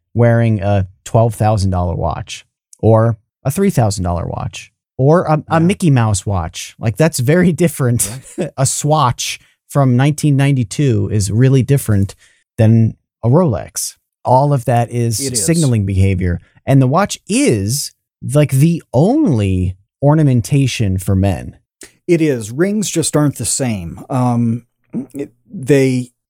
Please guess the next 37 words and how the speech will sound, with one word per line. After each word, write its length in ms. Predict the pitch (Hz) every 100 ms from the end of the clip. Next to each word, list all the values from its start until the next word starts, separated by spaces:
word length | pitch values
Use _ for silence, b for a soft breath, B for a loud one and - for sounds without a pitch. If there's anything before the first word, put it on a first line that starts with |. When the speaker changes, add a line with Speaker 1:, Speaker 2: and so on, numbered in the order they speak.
| _
Speaker 2:
it's 380 | 147 - 151 -
hard 280 | 147 160 135
to 60 |
see 260 | 123 - 147
them. 240 | 147 143
I 140 | 143 135
mean, 440 | 127 120 120 117 -
i-, 140 | 135
there's 280 | 131 135 117
the 80 | 127
basic 500 | 113 131 - 135 -
of, 200 | 120 110
like, 220 | 110 101
the 100 | 110
wedding 320 | 104 113 127
band 320 | 123 123 131 123
being 240 | 127 127
a 40 | 117
signaling 480 | 135 127 127 127
thing, 400 | 123 127 127 139 - _ _ -
uh, 480 | 117 110 107 107 - 123 92 _ _
but, 360 | 127 113 110 - _ _ _ - 147 117 _
but 120 | 147
there's 180 | 151 131
no 120 | 160
real 360 | 175 156 147 139
evaluation 920 | 117 123 123 117 110 113 - 107 101
like 260 | 92 110 104
there 180 | 107 104
is 200 | 101 -
with 140 | 95
a 40 | 90
watch. 560 | 85 76 80 - - - _ _
Uh, 460 | - 98 92 92 95 - - 240 - - - - - -
I, 220 | 135 123 110
I 120 | 127 123
know 440 | 123 120 113 110